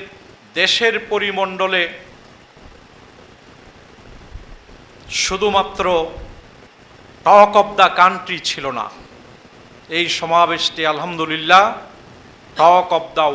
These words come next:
world-এ পরিণত হয়েছিল। এবং বাংলাদেশের ইতিহাসে ঐতিহাসিক সরোয়ার্দী উদ্যানে এই স্কেলের, এই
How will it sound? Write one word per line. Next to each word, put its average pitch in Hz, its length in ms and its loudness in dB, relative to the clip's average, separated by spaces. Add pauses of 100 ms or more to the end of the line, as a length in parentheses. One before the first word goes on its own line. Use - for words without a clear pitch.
(120)
world-এ 170 460 4 (120)
পরিণত 135 360 -4 (120)
হয়েছিল। 110 480 -10 (2500)
এবং 190 140 0 (180)
বাংলাদেশের 202 640 2 (120)
ইতিহাসে 202 520 -4 (2500)
ঐতিহাসিক 196 600 -2 (180)
সরোয়ার্দী 202 760 4
উদ্যানে 185 400 0 (1600)
এই 220 120 4 (440)
স্কেলের, 196 500 0 (1400)
এই 196 100 2